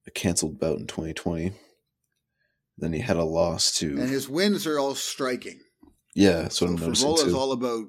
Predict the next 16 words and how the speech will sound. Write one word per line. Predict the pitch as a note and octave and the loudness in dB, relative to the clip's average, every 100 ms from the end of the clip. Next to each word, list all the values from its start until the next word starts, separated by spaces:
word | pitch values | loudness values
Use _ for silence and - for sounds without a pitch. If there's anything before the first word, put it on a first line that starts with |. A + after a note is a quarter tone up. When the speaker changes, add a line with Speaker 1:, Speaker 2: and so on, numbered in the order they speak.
| - _ _ _ _ _ _ _ | -18 _ _ _ _ _ _ _
Speaker 2:
beating | B2+ B2+ C3 | -4 -4 -6
you | G#2+ | -8
down. | D#2+ A#2 A2 F#2+ F#2+ G2+ - _ _ _ | -6 -6 -4 -6 -8 -12 -20 _ _ _
How | B2+ | -10
does | C#3+ A#2+ | -10 -8
Benoit | B2 A#2 G#2+ G#2 | -6 -4 -4 -6
Saint | - G#2+ | -8 -6
Denis | G2+ G#2 G#2 | -4 -4 -4
get | F#2 E2+ | -6 -6
his | G#2 G2 | -8 -8
wins? | D#2 B1 A1 - - - _ _ _ _ _ _ _ _ _ - | -12 -14 -16 -18 -18 -20 _ _ _ _ _ _ _ _ _ -12
Oh, | G#2+ C#3 | -4 -2
he's | B2 G#2+ | -2 -6
a | |
submission | - A2 F#2 D#3 - A2+ | -10 -8 -4 -2 -2 -4
artist. | F#2+ F2 D#2+ - | -6 -10 -14 -18